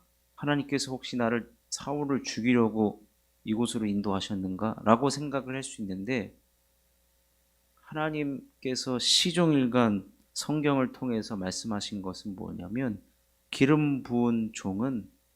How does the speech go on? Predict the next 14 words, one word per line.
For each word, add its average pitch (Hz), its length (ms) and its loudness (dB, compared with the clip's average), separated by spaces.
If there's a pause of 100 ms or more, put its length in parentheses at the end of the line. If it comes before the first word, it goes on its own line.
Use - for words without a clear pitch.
(300)
예, 80 240 -10 (480)
인간의 123 1500 4
그 101 280 -6 (240)
복수로, 113 800 2 (500)
어, 85 180 -10
할 135 360 -4
영역이 113 380 2
아니다라는 95 1500 -4
것을 95 480 -2 (180)
시종일관 131 640 4
말씀하셨던 110 960 0
게 185 260 -4 (360)
떠오른 139 440 -2
거죠. - 260 -14